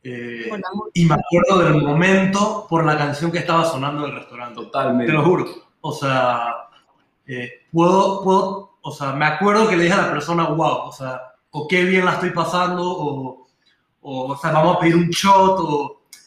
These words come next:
Speaker 1: ¿sabes? Una, una energía especial por el momento que estás viviendo en ese lugar adentro del restaurante. Entonces, no puedes, no puedes take for granted, eh, ese tipo, la música en, en, en,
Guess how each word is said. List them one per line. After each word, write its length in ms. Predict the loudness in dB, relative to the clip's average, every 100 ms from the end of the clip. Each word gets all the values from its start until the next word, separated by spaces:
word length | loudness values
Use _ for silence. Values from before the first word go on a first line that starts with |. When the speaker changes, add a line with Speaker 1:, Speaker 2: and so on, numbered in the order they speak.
| _
Speaker 1:
¿sabes? 300 | -2 0 0
Una, 240 | -2 -2 0
una 160 | 0
energía 360 | 2 2 0 0
especial 680 | -2 -4 -4 -2 -2 -2 -8 -16 _ _ _ _ _
por 200 | -4 -2
el 100 | 0
momento 400 | 0 0 -2 -4
que 80 | -6
estás 160 | -2
viviendo 340 | 0 2 0 -2
en 100 | -2
ese 220 | -2 -4
lugar 220 | -4 -4
adentro 260 | -6 -8 -8
del 80 | -10
restaurante. 460 | -10 -8 -8 -8 -18
Entonces, 640 | _ -18 -10 -10 -10 -14 _ _ _ _ -16 -16 _ _ _ -20 -20 _ -6
no 100 | 0
puedes, 160 | 0 -2 -2
no 200 | 0 2
puedes 280 | 2 0 -2
take 240 | -2 -2
for 280 | -2 0 2
granted, 560 | 2 2 0 -6 -8 -14 _ _ _ -18
eh, 320 | -14 -12 -12 -10
ese 360 | -8 -6 -4 -4
tipo, 640 | -4 -4 -2 -2 -2 -6 -4
la 120 | 0
música 600 | 2 0 0 -2 0 0 -2
en, 280 | -8 -10 -12
en, 200 | -12 -10
en, 240 | -10 -12